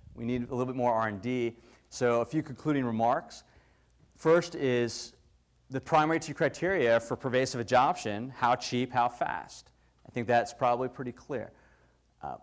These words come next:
we're not equipped today. Seventeen thousand terawatt hours is what the world consumes. We are not equipped today to fulfill that with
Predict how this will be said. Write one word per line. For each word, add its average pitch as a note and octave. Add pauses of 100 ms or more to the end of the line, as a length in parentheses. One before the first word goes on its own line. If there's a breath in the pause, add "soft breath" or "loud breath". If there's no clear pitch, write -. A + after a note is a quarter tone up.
(200)
we're B2+
not A#2
equipped -
today. - (340)
Seventeen G3
thousand E3
terawatt C#3
hours B2
is G2
what C3
the C3
world A#2
consumes. G#2+
We A2
are A#2
not C#3
equipped D#3
today A2+ (320 loud breath)
to A#2
fulfill F3+
that G2
with G2